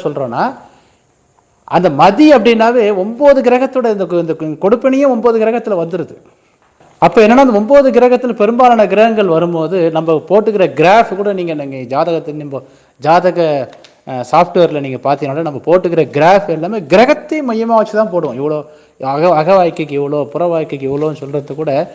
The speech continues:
கிரகங்களுடைய அமைப்பு பேஸ் பண்ணி தான் நம்ம போடுறோம். ஓகேங்களா?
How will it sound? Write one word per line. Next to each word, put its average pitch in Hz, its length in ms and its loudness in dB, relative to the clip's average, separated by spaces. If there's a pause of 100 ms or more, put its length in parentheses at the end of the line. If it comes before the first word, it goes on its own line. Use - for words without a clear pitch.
(500)
கிரகங்களுடைய 254 720 4
அமைப்பு 202 360 -2 (920)
பேஸ் 180 220 4
பண்ணி 160 140 -2
தான் 185 160 -2
நம்ம 139 100 -10 (100)
போடுறோம். - 280 -10 (1400)
ஓகேங்களா? 135 300 -2